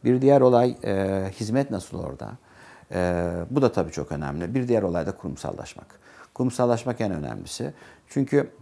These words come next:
burada önemli olan kurum. E, teknolojiyi getiren kurum, hekimleri yetiştiren kurum, efendim, e, iyi laboratuvar şartlarını soran kurum, bu laboratuvar şartlarını denetleyen kurum. Bu hakikaten, e, önemli bir nokta.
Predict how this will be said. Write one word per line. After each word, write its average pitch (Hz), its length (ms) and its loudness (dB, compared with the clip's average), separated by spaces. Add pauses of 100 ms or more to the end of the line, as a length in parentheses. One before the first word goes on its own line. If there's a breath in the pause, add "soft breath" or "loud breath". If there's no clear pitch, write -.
(120)
burada 139 420 4
önemli 123 280 2
olan 113 180 -2
kurum. 90 340 -6 (540 loud breath)
E, 98 320 2
teknolojiyi 117 500 0
getiren 90 340 -2
kurum, 73 240 -8 (220)
hekimleri 101 440 -2
yetiştiren 87 420 -4
kurum, 85 280 -6 (420 loud breath)
efendim, 92 540 -2
e, 73 420 -4 (240)
iyi 127 180 2
laboratuvar 110 400 4
şartlarını 101 400 -4
soran 92 380 -4
kurum, 92 360 -2
bu 107 80 2
laboratuvar 113 420 2
şartlarını 95 460 -4
denetleyen 92 460 -4
kurum. 95 280 -4 (520 loud breath)
Bu 131 100 4
hakikaten, 123 560 0
e, 101 40 -6
önemli 95 640 -2
bir 78 120 -4
nokta. 107 420 -6